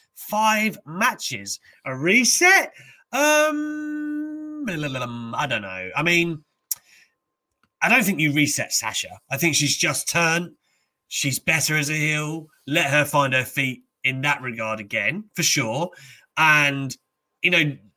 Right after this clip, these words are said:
she, <sighs> uh, Sasha Banks is the kind of, is the kind of person, like, she needed a good title reign, like she just had,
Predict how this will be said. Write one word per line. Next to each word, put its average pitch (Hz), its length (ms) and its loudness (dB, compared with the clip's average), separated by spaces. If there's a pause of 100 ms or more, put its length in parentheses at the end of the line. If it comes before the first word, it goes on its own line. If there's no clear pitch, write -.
(400)
she, - 240 -4 (460)
<sighs> - 480 -16
uh, 233 140 2 (220)
Sasha 208 340 2
Banks 202 200 2
is 180 120 0
the 143 40 -4
kind 180 160 4
of, 160 160 -4
is 147 140 0
the 143 80 -2
kind 156 180 0
of 131 100 -2
person, 131 340 0
like, 123 120 0
she 190 200 4
needed 202 360 6
a 147 60 4
good 151 240 2
title 110 220 -2
reign, 98 200 -8
like 110 120 -4
she 113 120 -6
just - 180 -6
had, - 260 -18